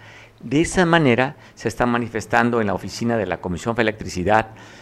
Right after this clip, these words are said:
habitantes de la zona de Ciudad Renacimiento, de Arroyo Seco, de la zona hacia la parte norte, la salida de la ciudad de Acapulco.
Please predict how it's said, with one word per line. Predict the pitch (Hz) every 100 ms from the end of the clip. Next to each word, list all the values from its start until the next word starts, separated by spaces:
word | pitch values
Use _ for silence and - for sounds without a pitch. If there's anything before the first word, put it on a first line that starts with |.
| - -
habitantes | 98 101 123 123 139 113
de | 101
la | 95
zona | - 127
de | 113
Ciudad | 92 113 117
Renacimiento, | 110 98 90 - 95 110 131 135 127
de | 107 95
Arroyo | 98 110 95
Seco, | 92 - 135 131 131 120 - - - - -
de | 101
la | 98 98
zona | 120 123
hacia | 120 110 98
la | 95 -
parte | 127 - 113
norte, | 123 147 117
la | 92
salida | 87 98 113
de | 104
la | 95
ciudad | 98 101 104
de | 104
Acapulco. | 107 - 135 127 -